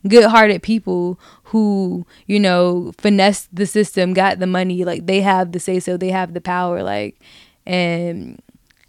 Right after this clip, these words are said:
you know, fuck Trump, <laughs> Beyonce, Jay-Z, Barack, and Michelle are really the presidents. Y'all just ain't even know, you know. Um,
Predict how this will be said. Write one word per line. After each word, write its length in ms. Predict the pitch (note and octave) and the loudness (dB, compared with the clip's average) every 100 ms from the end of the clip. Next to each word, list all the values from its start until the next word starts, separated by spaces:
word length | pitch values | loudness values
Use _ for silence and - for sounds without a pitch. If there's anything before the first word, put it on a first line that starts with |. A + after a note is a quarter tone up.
| _ | _
you 120 | F#3+ | -2
know, 440 | G3+ F#3 F#3 F3+ - | 0 0 0 -4 -10
fuck 340 | - A3 G3+ _ _ - | 4 4 4 _ _ -2
Trump, 420 | A3+ G#3 F#3+ F#3 | 0 0 -2 0
<laughs> 20 | |
Beyonce, 920 | A#3+ A3+ F#3+ G#3+ G#3 G3+ G3+ G3+ G3 | 6 6 6 2 4 2 2 0 0
Jay-Z, 600 | F#3 G3 F3+ G3 F#3 F#3 - - _ F3+ | 2 0 0 -2 -2 -6 -10 -20 _ -8
Barack, 400 | F3+ F#3 F#3+ G#3 | 2 4 4 2
and 100 | F3+ | -2
Michelle 460 | E3+ - F#3 F3+ | -2 2 2 4
are 240 | F3+ F3 F3 | 2 0 0
really 260 | F#3 F#3 | 0 -2
the 120 | F3 | -4
presidents. 760 | - G3 F3 E3+ E3 F2+ - - - | -4 -2 -2 -4 -8 -10 -14 -20 -10
Y'all 360 | F#3 F#3 F#3 | 0 2 2
just 240 | F3 F3 F3+ | -2 -6 -6
ain't 200 | F3 E3+ | -6 -6
even 220 | E3 E3+ | -6 -6
know, 220 | E3+ E3 | -6 -6
you 160 | E3 E3+ | -6 -8
know. 340 | E3 E3 E3+ - _ _ _ _ | -8 -8 -8 -14 _ _ _ _
Um, 460 | F3 E3+ E3+ - | -8 -8 -10 -16